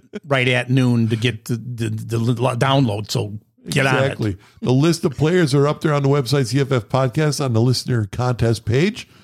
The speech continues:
Speaker 1: Simply write 'em down, pick the team that they're gonna be on, send it to me. We'll get it up on the website,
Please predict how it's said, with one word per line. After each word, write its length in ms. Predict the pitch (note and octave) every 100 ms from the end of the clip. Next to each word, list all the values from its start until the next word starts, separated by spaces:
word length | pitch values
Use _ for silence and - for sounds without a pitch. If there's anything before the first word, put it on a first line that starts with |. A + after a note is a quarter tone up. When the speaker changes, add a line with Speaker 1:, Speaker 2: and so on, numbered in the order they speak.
| _ _ _ _ _
Speaker 1:
Simply 380 | - - A#2 A2+
write 220 | G2 G#2+ C#3
'em 120 | C3+
down, 380 | B2 C#3+ G3+ - _ _ _ _ -
pick 180 | D#3
the 80 | -
team 320 | - - F3
that 120 | F3 B2+
they're 80 | A2
gonna 200 | G#2 G2+
be 240 | C3+ G#3+
on, 360 | A3 C#4 C#4+ G#3 _ _ _ _ _ _ _
send 400 | - - D3+ C#3
it 100 | A#2 -
to 80 |
me. 200 | E2+ E2 - _ _
We'll 120 | - G2+
get 200 | B2 B2
it 120 | A#2+
up 180 | A#2+ A#2+
on 100 | G#2+
the 60 | G2+
website, 540 | E3 D#3 F#3+ G3